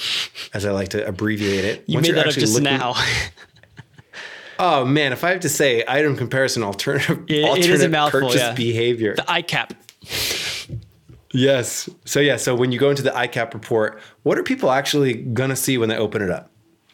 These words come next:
Speaker 2: Uh, so the first thing they're gonna see is, you know, Amazon gives this definition for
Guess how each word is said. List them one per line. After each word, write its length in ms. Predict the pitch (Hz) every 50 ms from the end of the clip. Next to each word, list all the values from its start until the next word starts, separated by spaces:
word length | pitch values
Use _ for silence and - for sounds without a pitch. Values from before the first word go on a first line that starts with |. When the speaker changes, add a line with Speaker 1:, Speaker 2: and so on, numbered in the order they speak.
| _ - - - _ - - - _ - - - - - _ _ _ - -
Speaker 2:
Uh, 360 | - 170 170 170 170 170 170
so 600 | - - - 190 190 180 180 175 170 165 - -
the 80 | - 170
first 300 | - - 220 247 254 -
thing 80 | 247 226
they're 80 | 214
gonna 100 | 208 196
see 400 | - - - 196 196 190 190 180
is, 540 | 170 170 165 165 160 151 139 - - - - _ -
you 120 | 165 156
know, 80 | 151 -
Amazon 300 | 165 165 165 170 165 156
gives 240 | 135 151 143 131 131
this 160 | 147 143 -
definition 680 | - 156 151 - 147 143 139 - - 147 139 135 131 127
for 560 | - - 151 147 139 139 135 135 131 131